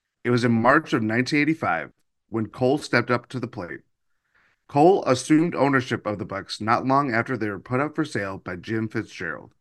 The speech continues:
And he did so by quashing any prospect of out-of-town interest and the relocation that would come with it. It was in two thousand fourteen when Kohl gracefully sold the Bucks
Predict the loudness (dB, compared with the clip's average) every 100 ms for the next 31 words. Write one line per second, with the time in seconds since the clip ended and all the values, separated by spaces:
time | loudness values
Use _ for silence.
0 | _ _ _ _ _ _ _ _ _ 2
1 | 4 4 2 4 0 0 -6 -2 2 2
2 | 2 -4 -4 0 2 4 2 2 2 2
3 | -8 -12 _ _ -20 _ -6 0 4 4
4 | 2 0 0 0 -4 -6 -10 -12 -18 _
5 | _ -8 -6 -6 -2 2 2 2 0 0
6 | -2 -4 -6 -10 -10 -10 -12 -18 -20 _
7 | _ _ _ _ _ _ _ _ _ _
8 | _ _ _ _ _ _ _ _ _ _
9 | _ _ _ _ 0 2 4 2 0 2
10 | 2 2 -2 2 2 2 -4 -6 -8 -16
11 | _ _ _ -2 0 0 2 2 2 0
12 | 2 2 0 0 0 2 0 0 -2 -4
13 | -8 -10